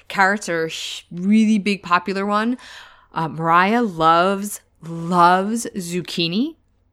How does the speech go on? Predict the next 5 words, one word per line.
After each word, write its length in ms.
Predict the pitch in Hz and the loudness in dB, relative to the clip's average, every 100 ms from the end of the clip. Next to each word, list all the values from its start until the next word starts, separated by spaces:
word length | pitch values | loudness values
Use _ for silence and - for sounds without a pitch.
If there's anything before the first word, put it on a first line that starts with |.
| _ _ 196 | _ _ 2
I 160 | 185 | 4
love 220 | 190 233 | 2 0
zucchini 500 | 214 214 - 220 208 | -2 -6 -2 -2 -2
too, 340 | 185 208 214 285 | -4 -4 -2 -4
so 680 | - - 175 170 170 170 | -4 0 2 2 0 -2